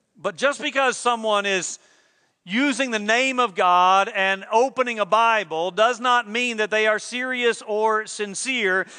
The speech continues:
That is why we must continue to discern and beware of the greedy. Majority rule is not a good way to judge the credibility of a preacher. These scribes were the celebrity pastors of their,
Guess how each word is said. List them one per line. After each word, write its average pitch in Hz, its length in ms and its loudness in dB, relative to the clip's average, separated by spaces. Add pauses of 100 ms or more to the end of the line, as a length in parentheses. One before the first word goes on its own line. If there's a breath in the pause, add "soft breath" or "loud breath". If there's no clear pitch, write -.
(100)
That 226 280 2
is 294 200 -6
why 226 340 2
we 247 320 -4
must 254 400 0
continue 254 600 -6
to 240 120 -10
discern 208 800 -2 (240 loud breath)
and 214 240 -2
beware 202 880 0 (240 loud breath)
of 185 220 0
the 175 100 -4
greedy. 185 420 -8
Majority 254 760 0
rule 226 520 0
is 202 160 0
not 226 380 2
a 254 80 -2
good 233 320 -2
way 202 460 2
to 202 100 -2
judge 202 540 0
the 196 100 -6
credibility 208 840 -4
of 170 200 0
a 196 80 -4
preacher. 240 560 -8 (680)
These 240 280 -4
scribes 208 680 0
were 226 140 0
the 226 120 -2
celebrity 233 580 -2
pastors 208 680 -4 (300 loud breath)
of 196 300 2
their, 214 260 0